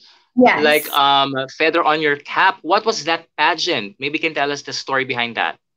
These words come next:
Speaker 1: Yeah, so that, um, was Miss Free State. Um, that was
Speaker 2: Mm-hmm.
Speaker 1: another really fun pageant. Um, I kind of decided to do last minute because it was my last year of eligibility. So it was a go in, go all,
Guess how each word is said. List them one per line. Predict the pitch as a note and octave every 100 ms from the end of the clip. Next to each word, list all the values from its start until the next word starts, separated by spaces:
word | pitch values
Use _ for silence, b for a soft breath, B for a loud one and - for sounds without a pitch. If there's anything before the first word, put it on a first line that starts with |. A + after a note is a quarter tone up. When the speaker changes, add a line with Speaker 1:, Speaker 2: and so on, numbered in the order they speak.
| _ _ -
Speaker 1:
Yeah, | C#4 C#4 B3
so | - C4
that, | B3+ C4 D4+ -
um, | D4+ D4 C#4 C4+ -
was | A3 B3 A#3+ B3
Miss | A#3+ A#3+ C4 -
Free | - A#3+ A#3
State. | A3 - G3+ F3 G3 B3 B3 b b b -
Um, | A3+ A3 A3 A3
that | G#3+ G3 -
was | A3+ G#3+ G#3+ A3
Speaker 2:
Mm-hmm. | - A#3 A#3+
Speaker 1:
another | G#3 A3 A3
really | G#3+ G#3+ A3+
fun | A#3 A3 A#3
pageant. | A#3+ A3+ G#3+ A#3 A3 G#3 G#3 - - -
Um, | A3 G3+ G3+ G3 G3+
I | - F#3+ G3 F#3+
kind | - D4+ E4+
of | -
decided | B3+ B3 A3 A3 G#3+
to | - A#3+
do | A3+ G#3+
last | G#3+ G3+ A#3 - -
minute | G#3+ G#3 G3+ G3+ - b b b b - - _
because | B3 A3+ A#3 G#3
it | G#3+
was | G3+ G#3
my | G#3 G#3
last | G#3 G3+ A3+ - -
year | G#3+ G#3 G3+
of | A#2 G3+ G3 F#3+
eligibility. | G3 G3 F#3+ F#3+ C#4+ D4+ C#4+ C#4 C#4+
So | C#4+ G#3+ G#3 G#3
it | -
was | G3+ G#3 G#3
a | F#3 F#3
go | A#3 A#3+
in, | A#3 A#3 A#3
go | A3 A3 A3
all, | G#3 G#3 G#3 G#3